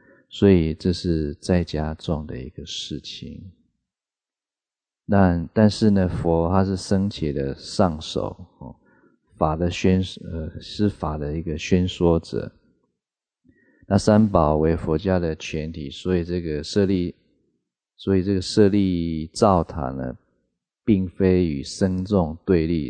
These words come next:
脱离关系，必然是要互相关联的，哦。那在阿育王的时候呢，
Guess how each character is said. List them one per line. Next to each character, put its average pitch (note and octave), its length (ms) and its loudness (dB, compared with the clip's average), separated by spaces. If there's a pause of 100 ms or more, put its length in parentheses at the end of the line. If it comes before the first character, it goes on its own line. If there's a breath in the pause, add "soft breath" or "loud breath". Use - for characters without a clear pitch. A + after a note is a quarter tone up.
(140)
脱 F2+ 280 0
离 D2 180 -4
关 D2+ 340 -8
系， C#2 340 -10 (440 soft breath)
必 G2 160 2
然 D#2 240 -4
是 F2 280 -4
要 D2+ 280 -4
互 D#2+ 240 -10
相 D2 340 -14 (480)
关 E2 360 0
联 B1 340 -4
的， D#2 180 -16 (220)
哦。 C#2+ 240 -20 (2000)
那 E2+ 140 -8
在 G2 160 0
阿 A2+ 220 4
育 A2+ 140 8
王 E2+ 200 6
的 E2+ 100 -2
时 E2+ 320 -4
候 F#2 240 0
呢， D2+ 320 -8